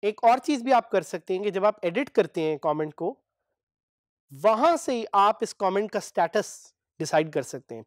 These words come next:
pending, approved, spam। So I click on pending again और आप देखेंगे कि दोबारा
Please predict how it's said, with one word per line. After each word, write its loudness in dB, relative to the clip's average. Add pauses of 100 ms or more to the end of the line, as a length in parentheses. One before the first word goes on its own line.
pending, 2
approved, -6
spam। -6 (460)
So -8
I -6
click -4
on 0
pending 2
again 0
और 0
आप 4
देखेंगे -2
कि -6
दोबारा 2